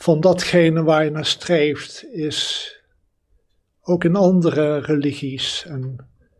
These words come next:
spirituele tradities niet onbekend. Adam en Eva leefden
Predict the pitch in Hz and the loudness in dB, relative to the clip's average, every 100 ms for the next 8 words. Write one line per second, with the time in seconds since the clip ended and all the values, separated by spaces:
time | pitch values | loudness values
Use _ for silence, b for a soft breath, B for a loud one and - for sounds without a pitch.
0 | _ _ _ _ _ _ - - - 165 | _ _ _ _ _ _ -4 -4 0 2
1 | 151 151 151 143 143 147 143 143 - 135 | 2 2 0 2 0 -4 -2 -4 -4 -6
2 | 143 127 175 131 127 113 165 113 90 95 | -6 -6 -4 -4 -6 -6 -6 -6 -8 -12
3 | - - - _ _ _ _ _ _ _ | -18 -20 -20 _ _ _ _ _ _ _
4 | _ _ _ _ _ _ _ _ _ _ | _ _ _ _ _ _ _ _ _ _
5 | _ _ _ _ - 175 165 160 156 180 | _ _ _ _ 2 4 6 4 2 0
6 | 151 180 160 156 151 151 151 151 151 143 | -2 2 4 4 2 0 2 4 2 2
7 | - 135 143 - | -4 -6 -8 -16